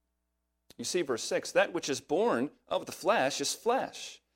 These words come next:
and that which is born of the Spirit is spirit." A man named Hoskins once said, "There is no evolution from flesh to spirit."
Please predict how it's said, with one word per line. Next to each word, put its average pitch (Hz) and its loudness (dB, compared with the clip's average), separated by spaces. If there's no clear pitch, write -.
and 147 2
that 156 2
which 165 -4
is 135 0
born 180 2
of 185 0
the 117 -4
Spirit 135 2
is 113 -4
spirit." 143 -4
A 110 -8
man 123 -2
named 113 -2
Hoskins 110 -4
once 110 -4
said, 104 -2
"There 131 2
is 170 -2
no 170 0
evolution 143 -2
from 107 0
flesh - -2
to 120 -8
spirit." - -6